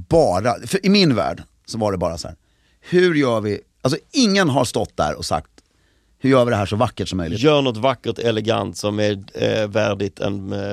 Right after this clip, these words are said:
Speaker 2: en
Speaker 1: Henne
Speaker 2: gala och henne.
Speaker 1: och henne och, och Balenciaga.
Speaker 2: Utan en sorts statement.
Speaker 1: Utan så här:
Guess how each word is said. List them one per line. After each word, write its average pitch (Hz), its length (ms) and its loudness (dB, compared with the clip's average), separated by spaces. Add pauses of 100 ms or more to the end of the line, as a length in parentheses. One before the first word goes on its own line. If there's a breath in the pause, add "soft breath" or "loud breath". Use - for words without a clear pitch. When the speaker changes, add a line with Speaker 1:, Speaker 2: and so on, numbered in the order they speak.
(260)
Speaker 2:
en 98 120 -12 (160)
Speaker 1:
Henne 123 380 2
Speaker 2:
gala 110 480 2
och 113 180 0
henne. 113 140 2
Speaker 1:
och 143 80 4
henne 117 520 2
och, 117 500 2
och - 140 0
Balenciaga. 139 640 4
Speaker 2:
Utan 135 120 -2
en 127 80 -2
sorts 127 260 -2
statement. - 680 -4
Speaker 1:
Utan 156 240 4
så 127 80 2
här: 107 200 2